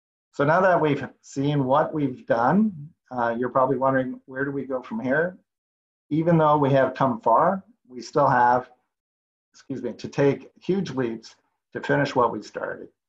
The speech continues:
We wanted to see revitalization, uh, or revitalization vision through to the finish line.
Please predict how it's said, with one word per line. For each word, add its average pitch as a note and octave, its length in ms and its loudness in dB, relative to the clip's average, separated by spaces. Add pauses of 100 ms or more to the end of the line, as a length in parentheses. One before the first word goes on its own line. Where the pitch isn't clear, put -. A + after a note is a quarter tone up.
(260)
We B2+ 100 -10
wanted D#3 320 2
to D#3+ 80 2
see C#3 260 0
revitalization, A2+ 1300 -2 (260)
uh, A2 160 -20 (280)
or A#2 320 -12
revitalization A#2 1000 -2
vision A#2+ 420 0 (320)
through C#3+ 340 -4 (180)
to C3 100 0
the G#2 100 -12
finish G2+ 360 -16
line. - 220 -20